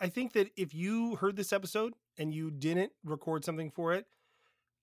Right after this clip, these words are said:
hop on the Discord. There's still a channel called Define Success. Go in there. We're gonna be, I'm confident we're gonna be chatting in there a bunch <laughs> over the next few weeks. Um,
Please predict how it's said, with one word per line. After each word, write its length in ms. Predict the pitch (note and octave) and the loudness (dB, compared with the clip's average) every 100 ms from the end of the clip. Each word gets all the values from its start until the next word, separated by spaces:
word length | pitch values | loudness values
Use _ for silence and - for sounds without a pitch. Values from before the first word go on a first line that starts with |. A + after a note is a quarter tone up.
| - | -6
hop 220 | F#3+ G3+ | -4 -2
on 100 | B3+ | 0
the 60 | |
Discord. 640 | F3+ F#3+ - F#3 D#3 C3 D3+ | 2 0 0 2 2 0 -4
There's 200 | D3 D#3 | -4 -4
still 180 | - F#3+ | -2 -2
a 60 | G3 | 0
channel 340 | F#3 F#3 G3+ | 2 2 2
called 200 | F3+ E3 | 0 -2
Define 300 | D#3 E3+ E3+ | -2 0 0
Success. 540 | E3+ D#3 - G3+ A3 - | -2 -6 -2 -2 -2 -8
Go 260 | D3 F#3 | -4 0
in 80 | A3 | 2
there. 200 | G#3+ G#3+ | 4 4
We're 180 | F#3+ F3+ | 4 2
gonna 140 | F#3 | 2
be, 140 | E3 D#3 | 2 0
I'm 240 | D3+ C#3+ | -2 -2
confident 540 | - - A3 G#3 F3+ D#3+ | -4 0 0 2 -2 -2
we're 80 | D#3+ | -2
gonna 100 | D3 | -2
be 120 | C#3 | -4
chatting 380 | - F3 E3+ E3+ | 0 2 2 0
in 60 | |
there 120 | E3 C#3+ | 0 0
a 60 | |
bunch 460 | C#3 D#3 C3 - - | 2 2 2 -2 -10
<laughs> 40 | |
over 100 | D3 F3+ | -6 0
the 100 | D#3 | 0
next 260 | D#3+ - | -2 -6
few 240 | - - G3 | -6 -4 -2
weeks. 440 | D#3+ C#3 C#3 - - - - - - - - | 2 0 0 -12 -16 -20 -20 -20 -20 -12 2
Um, 460 | D#3 D3+ C#3+ C3 | 4 6 4 -4